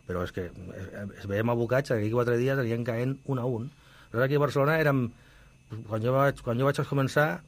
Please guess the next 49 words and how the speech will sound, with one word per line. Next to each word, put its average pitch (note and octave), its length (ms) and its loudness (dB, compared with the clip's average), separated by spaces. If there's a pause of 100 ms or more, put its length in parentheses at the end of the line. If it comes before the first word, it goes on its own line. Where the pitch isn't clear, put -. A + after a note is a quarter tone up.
(300)
jo A#2 280 0
he - 20 -2
anat D#3 240 -2
cura-, A2+ 260 -2
ja G#2 120 -2
fa A2+ 100 -2
quaranta G#2 400 -2
anys C3 160 0
que G#2 80 -4
pesco, F#2 320 -8 (480)
perquè E2+ 140 -14
el E2+ 60 -8
meu G2+ 140 -2
pare G#2 300 -4
era G2 140 -4
pescador, C3 560 -2 (320)
el G2 80 -4
meu G#2 180 4
avi G#2+ 200 2
era G2 120 -2
pescador, G#2 460 -2 (320)
el F#2+ 80 -4
meu G2+ 180 0
fill G#2+ 300 -2
ja C3+ 100 -2
no A#2 80 -4
ho G2 140 -2
és. F#2 140 -8 (140)
O E2+ 40 -20
sigui, F2+ 180 -12
quan F2+ 160 -8
jo G#2+ 220 -2 (680)
plegui, A2+ 340 -2
s'acabó. F#2+ 380 -6 (880)
I G#2+ 140 -4
com A2 180 0
jo, B2 320 2
la C#3 100 0
majoria. G2 460 -2
Aquí A#2+ 240 -2
érem, C3+ 400 2 (320)
almenys B2 380 0
quan A#2 180 -2
jo B2+ 60 2
vaig C3+ 180 0
començar, C#3 320 0
trenta C3 380 0
barques A2 320 0
d'arrossegament. F#2+ 680 -4